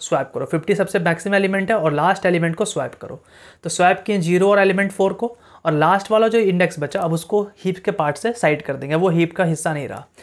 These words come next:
तो फ़िफ़्टीन, टेन, ट्वेंटी, टेन and फ़ोर, अब ये फ़िफ़्टी जो है हीप का हिस्सा नहीं रहा, पक्का। अब कौ-, अब देखो अल्टीमेटली याद करो, हमने इस वाले इंडेक्स को टेम्पर किया।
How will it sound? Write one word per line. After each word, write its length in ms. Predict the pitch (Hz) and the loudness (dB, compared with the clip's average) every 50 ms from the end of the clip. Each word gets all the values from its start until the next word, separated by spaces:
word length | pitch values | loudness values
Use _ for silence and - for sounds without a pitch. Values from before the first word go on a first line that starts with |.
| - - - - _ _ | -20 -20 -20 -20 _ _
तो 80 | 160 | -6
फ़िफ़्टीन, 500 | - - 180 165 - - 202 220 233 240 - _ _ | -2 -2 -2 -2 -2 -4 -2 -2 -2 -4 -6 _ _
टेन, 280 | - 160 160 180 190 190 | 0 2 2 2 0 -4
ट्वेंटी, 840 | 185 202 208 220 226 220 - - _ - 160 156 156 156 156 196 208 214 | -6 -6 -6 -6 -6 -8 -14 -20 _ -6 -4 -4 -4 -2 -2 -4 -6 -4
टेन 300 | - - 156 175 180 175 165 | -2 -2 -2 -2 -2 -2 -4
and 120 | 165 160 | -4 -4
फ़ोर, 280 | 160 - 131 120 117 - _ _ _ - _ - | -4 -6 -10 -12 -14 -16 _ _ _ -20 _ -2
अब 140 | 180 185 180 | -2 -2 0
ये 140 | 170 196 208 | 0 0 -2
फ़िफ़्टी 400 | 208 - - 160 160 - - 214 | -2 -2 -6 -8 -6 -6 -6 -4
जो 100 | 175 175 | -2 0
है 200 | 170 196 202 185 - | 0 0 0 0 -2
हीप 200 | 160 165 165 170 | -2 -2 -2 -2
का 80 | 180 156 | -4 -4
हिस्सा 280 | 151 143 - - 202 | -4 -6 -8 -10 -10
नहीं 180 | 185 - - - | -10 -12 -14 -16
रहा, 160 | - - - _ _ _ _ _ _ | -18 -20 -20 _ _ _ _ _ _
पक्का। 340 | - 143 - - 196 202 - _ _ _ _ - - - - - | -16 -16 -14 -14 -16 -16 -16 _ _ _ _ -20 -20 -20 -6 -4
अब 180 | 190 196 196 - - | -2 -2 -2 -2 -2
कौ-, 140 | 190 190 180 | -2 0 0
अब 140 | 190 196 185 | 0 0 0
देखो 200 | 190 220 214 160 | 0 0 0 0
अल्टीमेटली 600 | - - - 170 175 170 202 208 202 202 226 208 | -2 0 0 0 0 0 0 -2 -2 0 0 2
याद 160 | 185 156 170 | 2 0 0
करो, 140 | - 135 135 | -4 -10 -6
हमने 300 | - - 190 202 220 233 | -4 -4 -2 0 0 0
इस 240 | 202 - 208 208 - | 0 0 -2 -2 0
वाले 240 | 214 208 208 214 202 | 0 2 2 2 2
इंडेक्स 280 | 185 180 165 170 - | 2 0 -2 -2 -2
को 80 | - 233 | -4 -4
टेम्पर 380 | 220 - 151 143 135 - - 135 | -2 -2 -2 -4 -4 -8 -12 -14
किया। 240 | 139 - - 139 - | -14 -16 -20 -20 -20